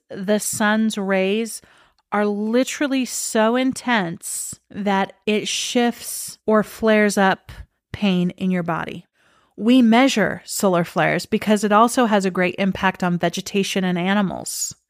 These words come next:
I mean, you can look this up with your Weather Channel. They'll warn you of solar flares, which are different than heat spikes. Solar flares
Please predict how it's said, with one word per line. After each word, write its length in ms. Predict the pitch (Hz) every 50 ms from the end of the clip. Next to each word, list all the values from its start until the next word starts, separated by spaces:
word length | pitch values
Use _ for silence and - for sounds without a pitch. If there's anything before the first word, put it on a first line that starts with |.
| _ _ _ _ _ _ _ _ _ _ _ _ _ - -
I 80 | 226
mean, 140 | 226 226 226
you 140 | 226 240 233
can 160 | - 233 233
look 160 | 233 226 -
this 180 | - 233 - -
up 160 | 233 220 -
with 120 | 233 214
your 100 | - 208
Weather 260 | 196 202 220 247 277 247
Channel. 420 | 151 - - - - - - 185 -
They'll 300 | - 196 214 214 214 208
warn 360 | 202 202 220 240 269 269 240
you 320 | 214 180 175 - - 190 - _ _ _ _ _ _ _ _ _ _ _ -
of 100 | 208 190
solar 340 | - - - 226 214 202 185
flares, 520 | - - 175 147 - - - - - - - -
which 300 | 202 214 226 220 - 247
are 80 | 226
different 440 | 220 240 233 233 - 240 226 190 180
than 440 | 196 196 196 196 196 196 196 196 190 _ _ _ _ _ _ _ _ _ _
heat 600 | - - - - 247 233 - - - - - - _
spikes. 720 | - - - - 165 147 - - _ - - - - - - _ _ _ _ _ _ _ _ _ _ _ _ _ _ - - - _ _
Solar 380 | - - - 226 220 214 226 226
flares 380 | 214 - 226 220 214 214 208